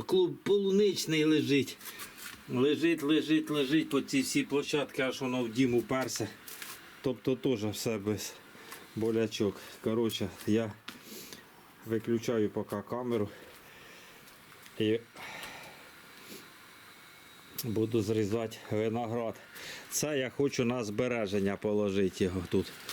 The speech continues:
Тут його багато. Ось, о, дивіться, отак ось, о, викрутюся,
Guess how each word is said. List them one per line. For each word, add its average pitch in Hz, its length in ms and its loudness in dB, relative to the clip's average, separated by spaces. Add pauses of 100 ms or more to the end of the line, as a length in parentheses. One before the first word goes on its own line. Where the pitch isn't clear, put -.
(420)
Тут 151 300 4
його 143 400 4
багато. 139 840 0 (840)
Ось, 127 220 2
о, 127 40 6
дивіться, 117 500 2 (200)
отак 127 500 -2
ось, - 180 -4
о, 127 60 0 (440)
викрутюся, 117 680 0